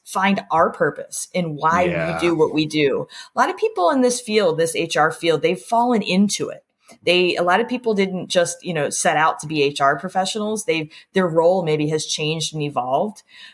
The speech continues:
Speaker 1: But,
Speaker 2: Mm-hmm.
Speaker 1: you know, I think that keeping, uh, our focus as H R professionals in sight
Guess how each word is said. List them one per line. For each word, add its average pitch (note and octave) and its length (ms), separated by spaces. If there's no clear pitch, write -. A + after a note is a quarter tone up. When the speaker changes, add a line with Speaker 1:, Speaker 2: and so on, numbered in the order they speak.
Speaker 1:
But, E3+ 220
Speaker 2:
Mm-hmm. G#2 180
Speaker 1:
you A#3 80
know, F#3 240
I F3 80
think A#3 260
that - 320
keeping, A#3+ 540
uh, C#3 340
our F3+ 200
focus F#3+ 640
as E3 180
H D#3+ 200
R D#3 120
professionals F3+ 680
in D#3+ 520
sight - 640